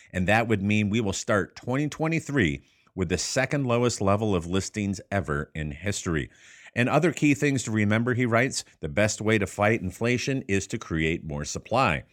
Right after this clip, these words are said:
If you're trying to fight inflation by destroying demand, it's not the most effective measure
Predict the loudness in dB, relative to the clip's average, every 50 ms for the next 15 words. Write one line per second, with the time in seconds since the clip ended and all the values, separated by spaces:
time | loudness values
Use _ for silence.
0 | _ _ -20 -20 _ -2 -2 -2 0 0 -2 -2 -2 -2 -2 0 0 0 0 -2
1 | -2 -2 -2 -2 -2 -4 -2 0 0 0 0 0 -2 -2 -2 -2 -2 -2 -2 -2
2 | -2 -2 0 0 0 -2 -4 -6 -6 -4 -2 0 0 0 0 -2 -2 0 0 2
3 | 2 0 0 -2 -4 -6 -6 -6 -6 -6 -4 -4 -4 -4 -6 -4 -4 -6 -6 -8
4 | -10 -12 -6 -4 -2 -2 -2 -2 -4 -6 -4 -4 -4 -4 -2 -2 -4 -4 -4